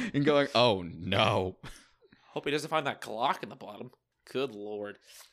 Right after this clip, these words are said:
Speaker 2: Uh, we'll call this name George, thirty-five, was charged with the risk of injury to a minor,
Speaker 1: Makes
Speaker 2: possession
Speaker 1: sense.
Speaker 2: of narcotics,
Speaker 1: Yep.
Speaker 2: sale of narcotics,
Speaker 1: Sure.
Speaker 2: and possession of narcotics within fifteen hundred feet of a school.
Speaker 1: Well,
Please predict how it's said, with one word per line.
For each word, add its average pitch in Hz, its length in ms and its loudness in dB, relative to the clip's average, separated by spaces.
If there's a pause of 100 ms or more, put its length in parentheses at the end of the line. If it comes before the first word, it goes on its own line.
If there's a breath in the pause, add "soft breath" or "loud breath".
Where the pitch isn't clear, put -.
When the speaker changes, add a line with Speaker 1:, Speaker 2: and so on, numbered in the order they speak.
(180 soft breath)
Speaker 2:
Uh, 143 400 8
we'll 151 100 0
call 202 220 0
this 190 180 -4
name 165 880 -2 (400)
George, 180 580 4
thirty-five, 151 840 2
was 147 160 -4
charged 170 360 0
with - 60 -16
the 131 140 -8
risk 220 280 -4
of 196 160 -2
injury 254 460 -4
to 240 200 -6
a 233 60 -2
minor, 127 460 0 (120)
Speaker 1:
Makes 131 120 0
Speaker 2:
possession 82 240 2
Speaker 1:
sense. - 80 2
Speaker 2:
of 190 60 -6
narcotics, 104 680 -2
Speaker 1:
Yep. - 180 2
Speaker 2:
sale 262 380 2
of 180 60 -4
narcotics, 117 500 0
Speaker 1:
Sure. 85 140 2
Speaker 2:
and - 100 -4
possession 165 400 0
of 131 80 -8
narcotics 113 560 -2
within 120 340 -8
fifteen 214 320 -6
hundred 185 220 -6
feet 143 180 -4
of 165 100 -4
a 220 60 -2
school. 302 480 -2
Speaker 1:
Well, 135 280 6